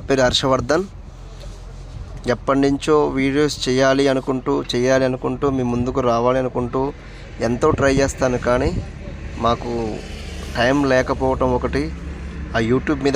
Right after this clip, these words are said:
అంత గ్రిప్ లేకపోవటం వల్ల వీడియోస్ని మేము పూర్తి స్థాయిలో ఇవ్వలేకపోతున్నాము. ఏదో ఒకలా నేర్చుకొని YouTube-లో వీడియోస్ చేద్దామనే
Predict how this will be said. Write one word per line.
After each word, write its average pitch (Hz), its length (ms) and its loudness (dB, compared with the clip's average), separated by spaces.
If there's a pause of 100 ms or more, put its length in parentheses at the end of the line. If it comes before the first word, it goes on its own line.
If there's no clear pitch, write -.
అంత 120 200 -2
గ్రిప్ 123 260 -2
లేకపోవటం 127 480 2
వల్ల 120 160 2 (680)
వీడియోస్ని 135 480 2
మేము 123 180 -2
పూర్తి 127 240 -4
స్థాయిలో 127 220 2
ఇవ్వలేకపోతున్నాము. 113 840 0 (880)
ఏదో 131 180 2
ఒకలా 143 240 4
నేర్చుకొని 139 540 0
YouTube-లో 139 320 0 (100)
వీడియోస్ 135 300 0
చేద్దామనే 127 360 4